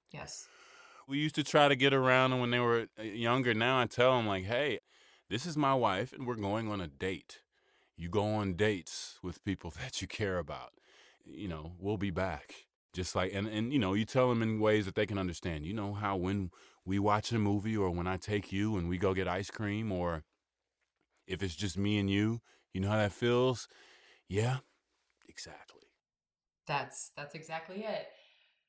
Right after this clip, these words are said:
Speaker 1: C B, not to, to rain on your c-, parade, and I'm not gonna generalize, but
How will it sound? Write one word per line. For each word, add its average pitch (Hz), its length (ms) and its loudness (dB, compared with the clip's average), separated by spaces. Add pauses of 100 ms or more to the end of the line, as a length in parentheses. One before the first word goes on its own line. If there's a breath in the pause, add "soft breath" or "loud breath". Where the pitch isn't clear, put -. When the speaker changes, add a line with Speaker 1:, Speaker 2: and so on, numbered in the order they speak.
(360)
Speaker 1:
C - 240 2
B, 240 140 2
not 220 260 4
to, 240 220 -4
to 220 120 -6
rain 180 260 0
on 180 140 -2
your 175 160 -4
c-, 202 60 -10 (180)
parade, 151 600 0
and 160 80 -8
I'm 156 100 -6
not 151 180 -4
gonna 196 160 -4
generalize, 147 680 -6
but - 260 -6